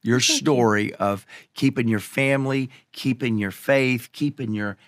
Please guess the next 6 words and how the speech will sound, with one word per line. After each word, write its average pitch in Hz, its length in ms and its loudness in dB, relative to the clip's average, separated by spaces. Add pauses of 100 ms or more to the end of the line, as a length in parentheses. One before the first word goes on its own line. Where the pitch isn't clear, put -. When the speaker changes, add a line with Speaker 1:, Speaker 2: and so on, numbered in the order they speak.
(140)
Speaker 1:
aspirations, 123 920 0
keeping 147 400 -2
your 110 140 0
Speaker 2:
Mm-hmm. 95 100 -4
Speaker 1:
dream 123 480 2
all, 113 540 2